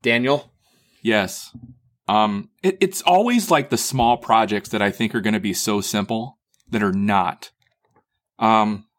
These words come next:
Speaker 2: a couple years ago, I made a, uh, a, a little puzzle box, uh,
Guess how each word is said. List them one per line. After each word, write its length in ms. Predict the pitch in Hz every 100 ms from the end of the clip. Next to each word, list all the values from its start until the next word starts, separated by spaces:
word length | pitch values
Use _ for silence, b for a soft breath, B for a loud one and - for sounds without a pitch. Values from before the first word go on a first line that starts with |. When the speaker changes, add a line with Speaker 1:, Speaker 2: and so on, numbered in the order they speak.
| _
Speaker 2:
a 60 |
couple 180 | - 143
years 200 | 135 127
ago, 100 | 123
I 100 | 117
made 440 | 110 113 113 110 -
a, 380 | 110 101 98 95
uh, 300 | 92 90 87 - _ _ _ _ _ b b _ _ _ -
a, 120 | 107 - -
a 60 |
little 240 | 107 123 110
puzzle 440 | - 127 123 139
box, 640 | 131 135 143 - - - - _ _ _ _ _ _ _ _ _ -
uh, 560 | 120 110 110 110 107